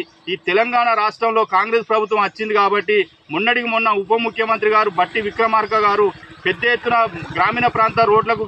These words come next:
వేల కోట్ల రూపాయలు వెచ్చిస్తున్నా అని చెప్పిన తరుణంలో, ఇప్పటికైనా ఈ రత్నంపేట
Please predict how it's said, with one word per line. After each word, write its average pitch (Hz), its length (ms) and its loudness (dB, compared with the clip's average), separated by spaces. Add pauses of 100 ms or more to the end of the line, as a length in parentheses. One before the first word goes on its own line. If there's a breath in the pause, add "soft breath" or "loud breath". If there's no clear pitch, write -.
వేల 226 240 2
కోట్ల 226 280 0
రూపాయలు 220 320 0
వెచ్చిస్తున్నా 208 460 -2
అని 202 100 -4
చెప్పిన 202 220 -2 (120)
తరుణంలో, 220 480 2 (340)
ఇప్పటికైనా 233 580 0
ఈ - 100 2
రత్నంపేట 226 520 0